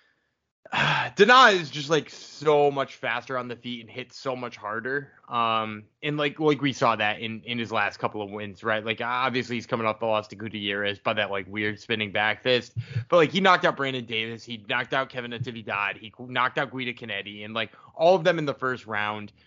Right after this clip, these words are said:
Like, Kyung Ho Kang needs to rely on the grappling or else he's just gonna suffer the f-, same fate as them. Um, and I don't think he can do that enough. So, yeah, I, I'm just gonna say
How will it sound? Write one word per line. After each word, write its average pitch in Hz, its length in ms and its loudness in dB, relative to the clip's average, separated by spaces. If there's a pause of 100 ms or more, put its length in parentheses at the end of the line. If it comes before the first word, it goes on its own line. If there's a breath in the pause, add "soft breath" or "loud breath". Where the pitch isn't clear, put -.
(220 soft breath)
Like, 151 220 -2
Kyung 185 260 4
Ho 208 100 6
Kang 143 400 -4
needs 127 260 -10
to 135 120 -8
rely 110 420 0
on 113 300 -4
the 110 60 -8
grappling 107 420 -4
or 104 100 -8
else 104 160 -6
he's 117 160 -12
just 151 260 -4
gonna 117 360 0 (240)
suffer 120 320 0
the 110 180 -8
f-, 117 120 -6
same 123 320 0
fate 120 220 2
as 110 120 -6
them. 117 420 0 (520 soft breath)
Um, 120 640 2
and 151 100 2
I 147 80 6
don't 143 160 2
think 135 120 -6
he 120 100 -12
can 117 100 -12
do 113 120 -10
that 104 140 -4
enough. 95 380 -10
So, 113 200 -6
yeah, 110 240 0
I, 123 360 -2
I'm 139 80 -8
just 131 180 -8
gonna 123 140 -6
say 107 380 -4